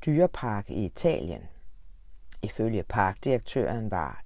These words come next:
enhjørningehjorten meget sky og svær at komme til. En video af en formodet enhjørning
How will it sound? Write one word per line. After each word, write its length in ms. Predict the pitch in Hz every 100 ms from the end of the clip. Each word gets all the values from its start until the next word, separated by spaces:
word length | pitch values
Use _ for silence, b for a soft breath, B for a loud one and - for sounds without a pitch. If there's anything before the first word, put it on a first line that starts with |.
| -
enhjørningehjorten 1400 | 110 107 110 113 104 90 85 95 98 95 87 82 78
meget 280 | 80 69 101
sky 380 | - - 185 165 -
og 220 | - 104 95
svær 260 | - - -
at 80 | -
komme 260 | - 87 87
til. 300 | - 80 - - - - - - - - - - - - - - - B B B B B B B
En 320 | - 214 202 170
video 460 | 247 - 277 269 -
af 180 | 214 -
en 160 | 214 202
formodet 680 | - 190 175 175 - 254 -
enhjørning 720 | 147 175 202 156 101 71 85